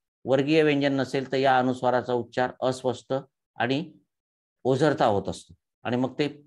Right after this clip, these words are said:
तुम्हाला पंचवर्णाने लिहिता येत नाही. मग आपलं याचं उत्तर असेल, आपल्याला बी लिहिता येणार नाही, संहिता हा शब्द आणि संसार हा शब्द पण लिहिता येणार नाही,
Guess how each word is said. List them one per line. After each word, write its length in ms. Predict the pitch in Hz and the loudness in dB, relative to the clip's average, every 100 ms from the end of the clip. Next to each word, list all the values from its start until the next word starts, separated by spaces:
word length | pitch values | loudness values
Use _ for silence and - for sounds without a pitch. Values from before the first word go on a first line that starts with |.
| _ | _
तुम्हाला 240 | 123 127 | -2 0
पंचवर्णाने 800 | 127 120 107 120 117 113 113 113 | 0 -2 -2 0 0 0 -2 -2
लिहिता 260 | 107 101 104 | -4 -2 0
येत 220 | 110 170 - _ | 0 -2 -8 _
नाही. 200 | 113 85 - _ _ _ - | -6 -6 -8 _ _ _ -2
मग 80 | 123 | 0
आपलं 240 | 117 143 | 0 0
याचं 200 | 139 143 | -2 -2
उत्तर 300 | 131 - 135 | -6 -2 0
असेल, 340 | 127 135 131 131 _ _ | 0 -2 -6 -6 _ _
आपल्याला 320 | - 127 131 - | -4 0 0 -2
बी 220 | 113 135 139 | -2 0 2
लिहिता 260 | 139 131 135 | 0 2 2
येणार 240 | 131 131 | 2 0
नाही, 140 | 131 | -2
संहिता 460 | 131 131 123 123 123 | -4 -2 0 2 2
हा 120 | 123 127 | 2 2
शब्द 260 | 123 113 131 131 _ | -2 -2 -4 -4 _
आणि 160 | - 120 | -6 -6
संसार 420 | 120 120 117 123 | -2 -2 0 0
हा 120 | 117 117 | 0 -2
शब्द 240 | 117 107 | -4 -4
पण 200 | 117 120 | -4 -2
लिहिता 260 | 113 110 110 | -2 -2 -2
येणार 260 | 104 101 | 0 -2
नाही, 160 | 95 | -2